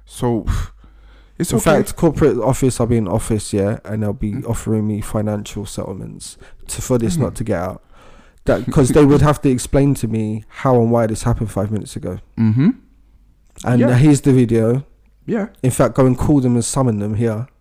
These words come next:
Speaker 2: now and have them explain.
Speaker 1: Absolutely.
Speaker 2: Because
Speaker 1: Absolutely.
Speaker 2: um, they're gonna wanna shut it, shut it down. <laughs>
Speaker 1: It's, you, you know what? It's, it's all right. Fine. It's good that these,
Speaker 2: Mm.
Speaker 1: these things are being exposed. These things are being
Speaker 2: Because now
Speaker 1: spoken
Speaker 2: they've just
Speaker 1: about.
Speaker 2: given a shit excuse.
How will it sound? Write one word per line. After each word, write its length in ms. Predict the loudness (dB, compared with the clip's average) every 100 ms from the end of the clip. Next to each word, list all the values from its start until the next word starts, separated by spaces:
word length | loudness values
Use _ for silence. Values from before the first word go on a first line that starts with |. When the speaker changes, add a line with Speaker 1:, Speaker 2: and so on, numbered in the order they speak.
| _
Speaker 2:
now 240 | -4 -2 -4
and 160 | -4
have 180 | -6 -6
them 140 | -8 -8
explain. 280 | -4 -4
Speaker 1:
Absolutely. 600 | -2 -2 -2 0 -2 -4 -2
Speaker 2:
Because 920 | -2 2 2 2 0 -4 -8 -12 -12
Speaker 1:
Absolutely. 600 | -12 -8 -4 -2 -2 -6 -8
Speaker 2:
um, 240 | 0 2 4
they're 140 | 2
gonna 240 | 4 4 4
wanna 240 | 2 0
shut 280 | 0 -2 -4
it, 60 | -6
shut 240 | -4 -4
it 80 | -4
down. 300 | -6 -6 -10 -16 _
<laughs> 440 | -2 -2 -6 -14 -10
Speaker 1:
It's, 500 | -2 -2 -2 -8 -14 -20 _ _ -20 -4
you, 180 | 0 0 -2 -18 -4
you 80 | 0
know 140 | 2
what? 200 | 2 2
It's, 280 | -2 -4 -6
it's 500 | -6 -8 -10 -18 -20 _ -10 -2
all 100 | 0
right. 180 | 0
Fine. 240 | 0 0 0
It's 100 | -2
good 220 | 0 0
that 160 | 0 -2
these, 240 | -2 -2
Speaker 2:
Mm. 280 | -4 -6 -6
Speaker 1:
these 200 | -4 -4
things 300 | 0 0 0
are 40 | -2
being 200 | 0 0
exposed. 480 | -2 -2 -2 -2
These 200 | -4 -8
things 220 | -2 -2 -2
are 60 |
being 140 | -2 -2
Speaker 2:
Because 160 | 0
now 80 | 2
Speaker 1:
spoken 140 | 2
Speaker 2:
they've 40 | 2
just 140 | 0 0
Speaker 1:
about. 60 |
Speaker 2:
given 180 | 0 0
a 40 | 0
shit 220 | -2 -4
excuse. 560 | -6 -8 -6 -8 -10